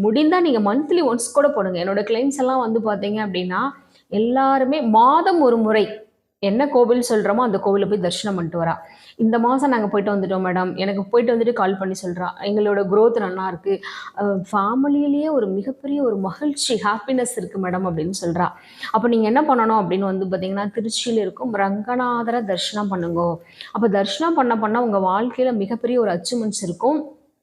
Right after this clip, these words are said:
தினசரி என்ன பண்ணணும் அப்படின்னு வந்து பாத்தீங்கன்னா, வாக்கிங் போங்க. இந்த துலா லக்னக்காரா என்ன பண்ணணும் அப்படின்னு வந்து பாத்தீங்கன்னா,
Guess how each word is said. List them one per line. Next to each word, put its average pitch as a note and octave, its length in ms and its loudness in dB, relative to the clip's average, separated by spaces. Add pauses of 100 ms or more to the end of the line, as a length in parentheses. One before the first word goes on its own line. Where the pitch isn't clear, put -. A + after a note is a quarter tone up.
(680)
தினசரி E4+ 500 4
என்ன B3 220 0
பண்ணணும் A3 420 -2
அப்படின்னு G#3 260 0
வந்து G3+ 260 0
பாத்தீங்கன்னா, G#3 520 0 (840)
வாக்கிங் D#4+ 580 4
போங்க. G3 240 0 (480)
இந்த G3 180 0 (800)
துலா G3+ 220 2
லக்னக்காரா A3 640 2
என்ன G3+ 160 0
பண்ணணும் G#3 380 -2
அப்படின்னு F#3+ 280 -2
வந்து F#3 180 -4
பாத்தீங்கன்னா, F#3 380 -2